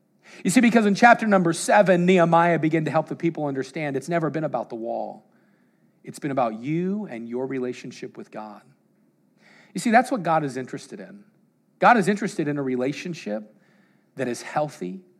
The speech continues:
a relationship that is growing, and a relationship that is completely focused upon him. Well, those people, they, they began to experience revival, and we listened in last week as they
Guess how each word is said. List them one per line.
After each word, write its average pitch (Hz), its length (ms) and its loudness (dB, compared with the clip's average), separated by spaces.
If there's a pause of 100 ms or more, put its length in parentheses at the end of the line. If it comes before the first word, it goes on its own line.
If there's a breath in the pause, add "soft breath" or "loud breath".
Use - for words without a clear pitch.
a 139 80 -4
relationship 165 680 0
that 143 80 -4
is 123 140 -6
growing, 160 600 -4 (400 loud breath)
and 131 100 0
a 143 40 2
relationship 170 760 0
that 131 100 -6
is 120 100 -8
completely 185 840 -8
focused 151 840 -12 (440)
upon 117 340 -12
him. 104 400 -16 (800 soft breath)
Well, 165 140 0
those 170 180 4
people, 165 380 0
they, 156 320 0 (240 loud breath)
they 170 120 4
began 160 320 2
to 151 100 0
experience 151 560 -2
revival, 147 580 0
and 143 100 -4
we 151 140 2
listened 151 460 0
in 147 340 -4
last 139 400 -2
week 143 320 -4
as 120 140 -6
they 160 380 2